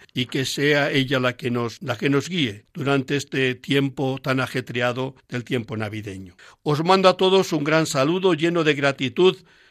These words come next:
por seguirnos en este programa quincenal En Camino que tengo el honor de dirigir. Una llamada especial de atención,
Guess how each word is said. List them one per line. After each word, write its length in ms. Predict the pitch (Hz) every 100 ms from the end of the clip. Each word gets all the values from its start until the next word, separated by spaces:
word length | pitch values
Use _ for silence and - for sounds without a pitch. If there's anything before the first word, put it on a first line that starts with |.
| _ _ _
por 200 | - 165
seguirnos 640 | 156 151 147 190 190 196 170
en 120 | 151
este 280 | 165 - 151
programa 560 | 147 135 151 170 156
quincenal 640 | - 139 135 127 147 156 165
En 140 | 139
Camino 580 | 127 127 165 180 156 175 - _
que 160 | 131
tengo 340 | 131 170 175 170
el 60 |
honor 320 | 151 135 147 131
de 140 | 127
dirigir. 500 | 120 117 - 117 107 _ _ _ -
Una 260 | 160 175
llamada 420 | 180 185 190 185 185
especial 520 | - 175 151 185 175
de 60 |
atención, 720 | 160 160 147 - 190 208 220